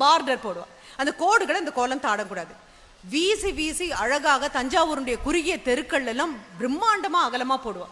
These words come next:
அவ சின்ன பெண்ணா இருந்த போது அவளுடைய கோல நோட்டு புக்கை கூட எல்லாரும் வாங்கி போய் பார்ப்பாங்க.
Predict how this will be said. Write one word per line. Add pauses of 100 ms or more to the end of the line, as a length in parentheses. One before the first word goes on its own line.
(400)
அவ
சின்ன
பெண்ணா
இருந்த
போது
அவளுடைய
கோல
நோட்டு
புக்கை
கூட
எல்லாரும்
வாங்கி
போய்
பார்ப்பாங்க.